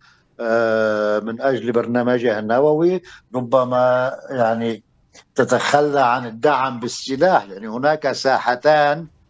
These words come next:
أو ثلاث ساحات لن تعود إيران قادرة على الإمساك بها، هي ساحة،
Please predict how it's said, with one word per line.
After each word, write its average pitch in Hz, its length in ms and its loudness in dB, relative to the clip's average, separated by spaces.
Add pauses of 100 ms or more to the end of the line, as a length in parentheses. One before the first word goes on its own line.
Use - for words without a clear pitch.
(160)
أو 123 80 0
ثلاث 147 400 2
ساحات 139 680 0 (460)
لن 247 300 2
تعود 175 400 2
إيران 151 520 0
قادرة 143 520 0
على 131 340 2
الإمساك 131 600 -2
بها، 117 360 0
هي 127 200 2
ساحة، 131 460 0